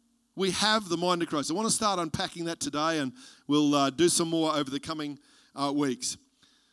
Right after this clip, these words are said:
To understand Paul's extraordinary teaching, it is important to note that verse nine and verse sixteen, verse nine was, "No eye has seen, no ear has heard," and verse sixteen, "Who has known the mind of the Lord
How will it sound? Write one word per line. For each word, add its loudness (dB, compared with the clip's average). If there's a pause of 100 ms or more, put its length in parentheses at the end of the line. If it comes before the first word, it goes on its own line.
(560)
To 4
understand 2
Paul's 2
extraordinary -2
teaching, 0
it -2
is 0
important 2
to -4
note 0
that -4
verse 0
nine 2
and -2
verse 2
sixteen, 0 (100)
verse 0
nine 2
was, 0 (240)
"No -2
eye 4
has 4
seen, 0
no 0
ear -2
has -2
heard," -2 (300)
and -4
verse 4
sixteen, 0
"Who 4
has 2
known 4
the 0
mind 2
of 4
the 4
Lord 4